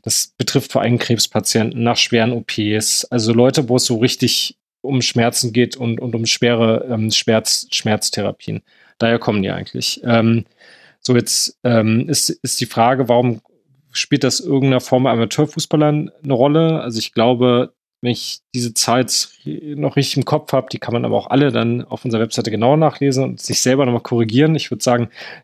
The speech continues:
äh, zehn, zehn Amateurfußballerinnen und Fußballer hatten angegeben,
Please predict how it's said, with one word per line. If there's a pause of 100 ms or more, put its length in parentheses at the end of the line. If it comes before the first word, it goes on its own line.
äh,
zehn, (220)
zehn
Amateurfußballerinnen
und
Fußballer
hatten
angegeben,